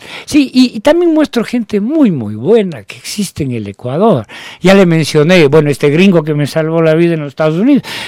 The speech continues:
pero el día que murió mi hermano era en pleno, él murió por la crisis económica, o sea, eh, hubo un cangaboño que, que me sacó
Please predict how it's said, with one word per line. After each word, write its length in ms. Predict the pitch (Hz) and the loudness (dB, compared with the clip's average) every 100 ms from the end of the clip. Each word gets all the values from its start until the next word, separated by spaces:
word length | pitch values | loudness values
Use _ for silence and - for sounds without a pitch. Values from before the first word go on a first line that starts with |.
| - | -12
pero 340 | - 185 175 175 | 0 2 4 2
el 160 | 165 | -2
día 180 | 175 233 | 0 0
que 100 | 190 | 0
murió 300 | 190 185 190 | -2 0 0
mi 100 | 202 | 0
hermano 420 | 180 185 220 208 185 | 0 0 0 2 0
era 140 | 175 | 0
en 100 | 165 | -2
pleno, 400 | 160 185 185 165 | -4 -4 -4 -4
él 100 | 220 | -2
murió 240 | 208 185 165 | 0 0 -2
por 180 | 143 | -4
la 80 | 127 | -6
crisis 420 | 107 151 - 127 | -6 -8 -6 -8
económica, 640 | 120 120 202 220 143 127 117 | -8 -2 0 2 0 -6 -14
o 60 | 104 | -14
sea, 220 | 110 107 - _ _ - - - - _ _ 370 | -16 -18 -20 _ _ -20 -20 -20 -20 _ _ -20
eh, 200 | - 214 - | -12 -10 -2
hubo 160 | 170 196 | 2 4
un 80 | 196 | 4
cangaboño 680 | 175 170 156 175 185 180 190 | 2 4 4 4 4 2 -2
que, 500 | - 131 127 123 113 - _ _ _ _ _ _ _ _ | -4 -4 -4 -4 -8 -14 _ _ _ _ _ _ _ _
que 100 | - | 0
me 140 | 170 165 | 2 2
sacó 280 | 135 135 | 0 0